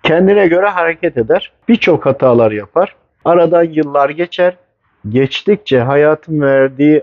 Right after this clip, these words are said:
ağır şartların altında boynu bükülür, ezilir, devam eder. İstediği gibi köleleştireceği, çünkü buradaki köleleştirmeden gidiyor.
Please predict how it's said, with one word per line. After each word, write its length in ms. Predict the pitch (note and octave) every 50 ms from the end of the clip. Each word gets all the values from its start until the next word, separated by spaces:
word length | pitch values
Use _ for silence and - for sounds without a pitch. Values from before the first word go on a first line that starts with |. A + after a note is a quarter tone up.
| -
ağır 300 | - B2 B2+ C3+ D3 D3
şartların 640 | D3 - - C#3 C3+ B2+ - _ - B2 B2 B2+ B2
altında 640 | F#2 G2+ B2+ C3 B2+ B2 - C3+ C3 B2 B2 A2+ A2
boynu 360 | A2+ A2+ A2+ A2+ G#2+ G#2 G#2
bükülür, 540 | B2 B2 - - D#3 D#3+ - - G#3+ - - _ _ _ _ _ -
ezilir, 580 | C3 C#3 C3+ C3 D3 D3 D3+ D#3+ F3+ F3+ - _ _ _ _ _ _ _ _ A2
devam 460 | B2 C3+ C3+ C#3+ D#3 E3+ F3+ F3+ F#3
eder. 300 | F3+ D#3+ F#3+ F#3+ G3 G3 _ _ _ _ _
İstediği 560 | C3+ C3 - - F3 F3 E3 F3+ G3 G3 F#3+ E3+
gibi 200 | E3+ D#3+ C#3+ A#2+
köleleştireceği, 1300 | - - - D#3+ D3 D3 D#3 D#3+ D#3+ E3+ D#3+ - - - - C#3+ D3+ D3 C#3+ C3+ C#3 C#3+ C#3+ C#3+ C3 G#2 - _ _ _ _ _ _
çünkü 360 | - - D3 D#3 D3+ E3+ C#3+
buradaki 400 | C3+ C3+ C3+ D3 D3+ D3+ - G3+
köleleştirmeden 1120 | - - D3 C3+ C3 C3+ C3+ C#3 C3+ - - - C#3 C3+ C3+ C#3 C#3 D3+ E3 F3+ F3+ E3+ D3+
gidiyor. 300 | B2 A2 G2+ F#2+ F#2 F2